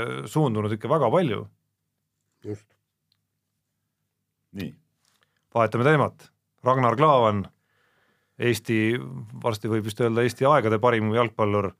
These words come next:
Speaker 1: siirdus Itaaliasse Liverpoolist. Cagliari, Sardiinia saar.
Speaker 2: No si-, siin ma võin natukene sõna võtta ja, ja täpsustada nüüd, äh, Klaavani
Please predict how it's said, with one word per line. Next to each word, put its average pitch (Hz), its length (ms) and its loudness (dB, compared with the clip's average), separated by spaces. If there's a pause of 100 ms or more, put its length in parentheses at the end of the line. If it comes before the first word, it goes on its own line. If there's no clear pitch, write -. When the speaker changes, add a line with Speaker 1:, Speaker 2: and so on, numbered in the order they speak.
(680)
Speaker 1:
siirdus 107 460 -4
Itaaliasse 120 640 0
Liverpoolist. 98 720 -4 (160)
Cagliari, 120 600 2
Sardiinia 113 540 -4
saar. 127 280 0 (640)
Speaker 2:
No 143 160 0 (320)
si-, 165 240 -2
siin 143 280 2
ma 143 80 4
võin 135 220 2
natukene 123 540 0
sõna 139 280 2
võtta 135 360 -2
ja, 104 140 2 (120)
ja 104 220 0 (200)
täpsustada 107 640 -2
nüüd, 98 240 -4
äh, 101 460 -2
Klaavani 101 680 0